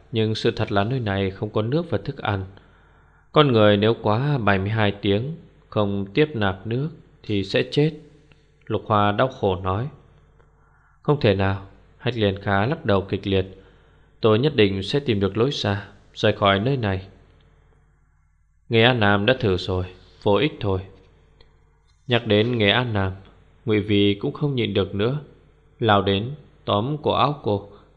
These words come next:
nghiêm giọng của trách: "Đều tại cô, cứ nằng nặc đòi vào đây. Rõ ràng bọn hàng nhất đã cảnh báo rồi, nói phòng học có nguy hiểm.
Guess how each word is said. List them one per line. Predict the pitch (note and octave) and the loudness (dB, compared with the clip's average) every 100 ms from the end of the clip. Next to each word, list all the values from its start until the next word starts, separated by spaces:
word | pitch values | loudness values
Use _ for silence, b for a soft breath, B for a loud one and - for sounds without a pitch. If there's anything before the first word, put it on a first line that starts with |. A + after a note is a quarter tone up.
| _ | _
nghiêm | C#3 C3 | -4 -2
giọng | - G2+ F#2+ F2+ | 0 0 -2 -2
của | G2+ | -2
trách: | F#2+ - D3+ - - _ _ _ _ _ _ _ _ _ - | -2 -4 -8 -8 -20 _ _ _ _ _ _ _ _ _ 2
"Đều | G#2+ G#2+ | 4 6
tại | A2 G#2+ | 4 2
cô, | - B2 B2 - - _ - | 0 -4 -4 -14 -20 _ 2
cứ | C3+ C#3+ | 2 4
nằng | A#2+ G2+ | 2 2
nặc | G2 | 0
đòi | G2+ G2+ | 2 2
vào | G2 | 2
đây. | G2 G#2+ G#2+ - _ - | 0 0 -4 -16 _ -6
Rõ | D#3+ | -2
ràng | D#3+ A2 G#2 G#2 | 0 2 2 0
bọn | G#2+ | 0
hàng | G#2+ G2 | -2 -2
nhất | D#3 | -4
đã | - C#3 | -4 -4
cảnh | A#2 F#2+ | -4 -4
báo | F#2+ A#2 E3 | -2 -2 -4
rồi, | A2+ F#2 - b b b b _ | -6 -6 -10 b b b b _
nói | A2+ B2 D3+ | 0 2 2
phòng | - G#2 | 0 0
học | G2+ - | 0 -2
có | D#3 | -2
nguy | D3 B2+ | 0 2
hiểm. | A#2 | 2